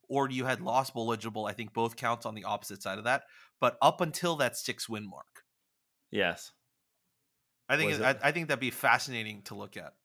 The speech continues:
Speaker 1: Um, I'm gonna write this down, and then so we can do a, we can do a separate pod on this. Um, but yeah, uh, that was pretty much the season. I mean, of course, if you're listening to this, we will have a full, like, season wrap up pod. Uh,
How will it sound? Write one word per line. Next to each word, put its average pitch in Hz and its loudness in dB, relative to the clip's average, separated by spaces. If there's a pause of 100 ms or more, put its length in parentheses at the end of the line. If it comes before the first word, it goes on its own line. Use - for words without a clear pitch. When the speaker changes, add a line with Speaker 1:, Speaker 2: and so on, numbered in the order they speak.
(480)
Speaker 1:
Um, 92 -10 (400)
I'm 123 -4
gonna 151 4
write 113 2
this 120 -10
down, 92 -6 (160)
and 104 -12
then 104 -10
so 110 -8
we 104 -8
can 113 -10
do 107 -8
a, 104 -8 (140)
we 120 -6
can 120 -10
do 113 -4
a 104 -6
separate 113 -8
pod 95 -10
on 85 -16
this. 85 -18 (880)
Um, 95 -12 (280)
but 127 -4
yeah, 170 6 (160)
uh, 120 4 (1300)
that 147 4
was 202 0
pretty 190 -2
much 180 -4
the - -12
season. 156 -6
I 131 0
mean, 156 2
of 147 0
course, 175 0
if 120 -10
you're 123 -4
listening 147 -6
to 135 -2
this, 127 -6 (920)
we 123 -4
will 147 0
have 139 4
a 113 0
full, 143 -2
like, 107 0
season 110 -6
wrap 104 -4
up 123 0
pod. 127 2 (380)
Uh, 101 -8